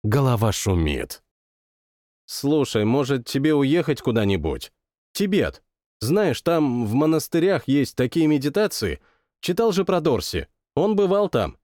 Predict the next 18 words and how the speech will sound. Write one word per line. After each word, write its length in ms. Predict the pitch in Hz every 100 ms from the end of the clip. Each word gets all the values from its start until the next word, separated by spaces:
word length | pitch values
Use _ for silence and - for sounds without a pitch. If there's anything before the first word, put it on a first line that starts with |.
| _
Месяц 340 | 143 190 165 -
молчания 760 | 135 123 - 170 156 123 110
или 180 | 110 110
месяц 400 | 113 165 147 113
в 60 | -
темной 320 | 151 147 120
пещере. 600 | 104 - - 170 127 82 - _ _ _ _ -
Да, 280 | 110 196
я 180 | 151 143
читал. 640 | - 139 - 113 80 - _ _ _ -
Много 400 | 147 214 135 117
читал 420 | 139 147 165 131
про 160 | 131
монастыри, 680 | 127 123 113 - 123 131 156
но 220 | 87 117 131
не 120 | 127
про 160 | 113
Тибет. 640 | 110 117 85 87 67 -